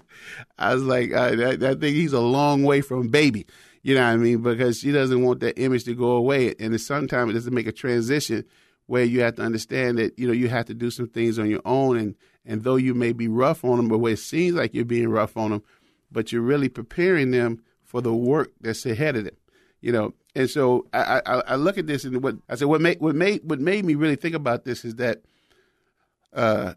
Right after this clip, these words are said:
I come home from dialysis and I'm tired and I'm wiped out and I walk in the door and I lay down on the bed and I'm like, "Ah," you know, just, you know, my head is swirling. It was a hard day.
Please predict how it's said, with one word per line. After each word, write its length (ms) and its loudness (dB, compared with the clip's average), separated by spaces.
I 300 2
come 140 -4
home 200 2
from 160 -2
dialysis 680 2
and 120 -6
I'm 80 -6
tired 420 0
and 120 -6
I'm 140 0
wiped 300 0
out 200 -2
and 100 -12
I 40 -4
walk 320 0
in 80 -2
the 80 0
door 440 -2
and 140 -6
I 60 -2
lay 260 0
down 220 2
on 80 -2
the 60 -2
bed 360 -2
and 160 -4
I'm 100 -2
like, 260 -4
"Ah," 520 -8
you 120 -6
know, 180 -4
just, 380 -10
you 100 -8
know, 220 -4
my 100 -10
head 260 0
is 100 -2
swirling. 560 -2
It 80 -14
was 80 -8
a 80 -6
hard 360 0
day. 360 0